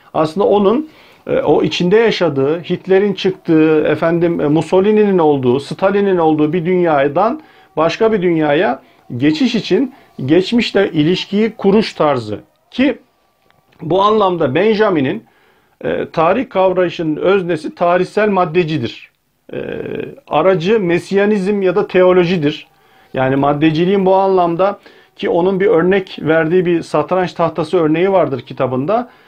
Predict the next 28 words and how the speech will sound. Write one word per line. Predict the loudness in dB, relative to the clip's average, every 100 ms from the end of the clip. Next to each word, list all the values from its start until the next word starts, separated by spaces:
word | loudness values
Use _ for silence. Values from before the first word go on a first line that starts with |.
| _ -2
Orada | 2 2 2
bir, | 2 0 -2
e, | -2 0 0 0 0 0
efendim, | -2 0 0 0 -2
kuklacı | -2 0 0 0 0
vardır. | 2 0 0 -6 -6 _ _ _ _
Satranç | -4 -4 -2 -2 -2 0
oynar | -2 0 0
ve | 0
aşağıdan | 0 0 2 2 2 2
da | 0
bir | 0 -2
cücenin | -2 -2 0 0 -2
o | -2 -4
kuklayı | -6 0 2 4
aslında | 2 0 0
yönettiğini | 2 2 0 0 2 4 2 0
söyler. | -2 0 2 2 0 -10 -20 -16 -4
Yani | 0 2
bu | 2 2
anlamda, | 2 2 0 2 0 0 _ _ -20 _ -6
e, |
maddeci, | -4 0 0 0 2 0 2 0 0
tarihsel | 0 0 0 0 0
maddeci | 0 -2 -2 -2 0
olan | 0 0
o | -2 -2
kuklacı | -4 2 2 2 0 -2